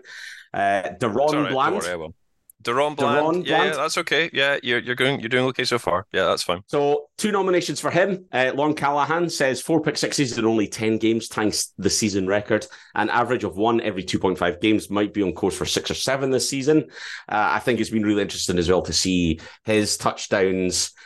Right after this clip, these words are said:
Speaker 1: compared to some of the big wide receivers this year, and he's outscoring a whole bunch of them. The Dolphins defense gets a single nomination from Ian Brown. Lots of contenders, but two great interceptions from the Dolphins defense.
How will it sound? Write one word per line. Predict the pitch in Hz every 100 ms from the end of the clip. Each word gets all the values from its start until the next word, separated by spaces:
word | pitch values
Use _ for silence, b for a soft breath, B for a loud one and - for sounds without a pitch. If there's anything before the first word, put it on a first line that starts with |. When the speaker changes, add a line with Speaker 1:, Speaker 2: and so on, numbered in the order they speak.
| B
Speaker 1:
compared | - 80 107 -
to |
some | 87 95
of | 87
the | 82
big | 98 80
wide | 87 82
receivers | 107 147 127
this | 120 110
year, | 117 110
and | 95
he's | 90 82
outscoring | 78 - 101 87 80
a |
whole | 80 73 78
bunch | 131 147 101
of |
them. | 80 80 B B B B B
The | 101
Dolphins | 131 127 117 98
defense | 135 131 147 131
gets | - 123 110
a | 101 92 -
single | - - 143 127 117
nomination | 120 117 110 113 - 107 98
from | 95 - 107 98 92 95
Ian | 104 95 80
Brown. | 131 156 165
Lots | 123 117
of | -
contenders, | 95 - 107 104 87
but | 98 - -
two | 131 101
great | 101 92
interceptions | 90 85 101 - -
from | 92
the | 80
Dolphins | 90 78 78 -
defense. | 104 113 98 -